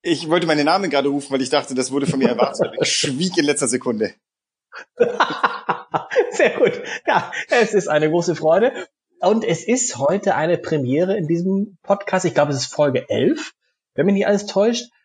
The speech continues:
Speaker 2: Und ich war darauf eingestellt, dass wir immer nur uns Gemälde angucken. Und jetzt
Speaker 1: Nee,
Speaker 2: hast du
Speaker 1: wir haben
Speaker 2: mir so
Speaker 1: schon
Speaker 2: eine, ja?
Speaker 1: Wir waren ja schon bei Fotografie. Mehrfach,
Speaker 2: Stimmt.
Speaker 1: zweifach. Wir
Speaker 2: Du hast recht.
Speaker 1: können
Speaker 2: Aber,
Speaker 1: mehr.
Speaker 2: aber du, ich meine, das,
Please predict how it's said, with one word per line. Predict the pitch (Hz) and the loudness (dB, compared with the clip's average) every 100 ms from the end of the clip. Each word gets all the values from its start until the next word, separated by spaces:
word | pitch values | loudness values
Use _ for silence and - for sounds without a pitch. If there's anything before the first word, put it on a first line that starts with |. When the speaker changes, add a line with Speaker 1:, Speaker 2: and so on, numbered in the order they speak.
| _ | _
Speaker 2:
Und | 170 185 | -2 0
ich | - - | 0 0
war | 180 | 2
darauf | 208 185 - | 4 2 2
eingestellt, | 135 160 202 208 208 202 190 | -2 0 0 0 0 0 0
dass | - | 0
wir | 185 - | 0 2
immer | 156 196 | 2 2
nur | 196 175 185 | 2 2 0
uns | 170 - | 0 0
Gemälde | 185 180 233 294 170 | 0 2 2 2 0
angucken. | 226 - 123 135 208 - _ _ _ _ _ _ 180 | 0 -2 -2 0 -2 -4 _ _ _ _ _ _ 0
Und | 175 | 2
jetzt | 156 98 | 2 2
Speaker 1:
Nee, | |
Speaker 2:
hast | 98 | 0
du | 98 | 0
Speaker 1:
wir | |
haben | 139 | 2
Speaker 2:
mir | 156 | 2
so | |
Speaker 1:
schon | 180 | 2
Speaker 2:
eine, | 185 202 208 - _ _ _ _ _ _ _ _ | 2 2 0 -8 _ _ _ _ _ _ _ _
ja? | 151 131 233 - - _ _ _ _ | 0 2 2 -2 -14 _ _ _ _
Speaker 1:
Wir | - 127 | -2 0
waren | 139 202 | 2 2
ja | |
schon | 208 220 | 0 0
bei | 214 | 0
Fotografie. | 233 254 247 170 104 - _ _ | -2 -2 -2 -2 -6 -8 _ _
Mehrfach, | - 110 113 117 120 127 143 - - - | -8 -4 -2 -2 -2 0 0 0 -2 0
Speaker 2:
Stimmt. | - 302 | 2 2
Speaker 1:
zweifach. | 190 - - _ _ _ _ _ _ | 0 -4 -12 _ _ _ _ _ _
Wir | 107 135 147 | 0 2 0
Speaker 2:
Du | 185 190 | 0 0
hast | 220 196 | 0 0
recht. | 147 | 2
Speaker 1:
können | 170 131 | 2 4
Speaker 2:
Aber, | - | 2
Speaker 1:
mehr. | 98 87 | 0 0
Speaker 2:
aber | 190 | 2
du, | 220 | 4
ich | 208 | 6
meine, | 208 208 | 6 4
das, | 214 | 2